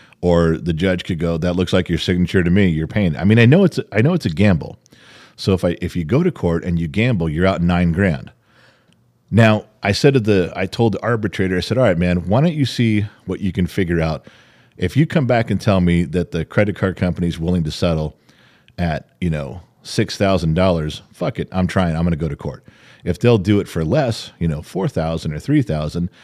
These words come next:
you know, I might be interested in sucking it up, but I wanna hear what the numbers are. And I told the arbitrator on the phone, I may still go to court.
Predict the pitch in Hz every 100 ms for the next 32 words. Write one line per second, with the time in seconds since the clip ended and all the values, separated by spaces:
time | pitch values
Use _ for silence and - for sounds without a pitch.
0 | - _ _ 151 110 76 92 - 98 101
1 | 80 90 92 95 87 - 98 90 82 -
2 | - - 107 - 82 127 110 - 92 117
3 | 120 107 101 92 85 85 85 80 82 82
4 | - - - - 85 - 180 196 143 113
5 | 113 107 - 104 101 101 92 90 85 73
6 | 76 - 82 85 82 85 76 78 71 -